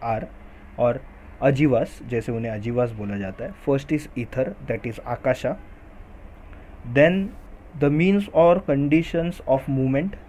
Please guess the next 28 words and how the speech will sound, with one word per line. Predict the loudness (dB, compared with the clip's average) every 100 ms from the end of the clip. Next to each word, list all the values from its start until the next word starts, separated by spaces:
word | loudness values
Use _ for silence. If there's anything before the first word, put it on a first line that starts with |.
| -18 -8
that | -6 -2
is | -4
dharma। | -4 -6 -4 -6 -10 -16 -18 -18 -18 -20 -18 -16 -16 -16 -18 -16 -16 -16 -16 -10 0
Next | 2 2 0
is | 0
means | 0 0 4 2 2
or | 0 0 0
conditions | 2 2 0 -2 -2
of | -4 -4 -4
rest, | -4 -6 -6
that | -4 -2
is | -4
adharma। | -2 -2 0 -2 -2 -4 -8 -16 -16 -16 -16 -16 -16 -16 -16 -14 -2
Then | 2 4 4
there | 2 2
is | 0 2
time, | 4 2 -2 -6
that | -4 -4
is | -4
kala, | -2 0 0 -4 -6
and | -4 0
then | 0 2
there | 2 0
is | -2
matter, | -2 -2 -4 -6 -8
that | -6 -4
is | -6 -8 -14 -14 -16 -16 -18 -18 -18 -18 -16 -14 -14 0
pudgala। | 2 6 6 6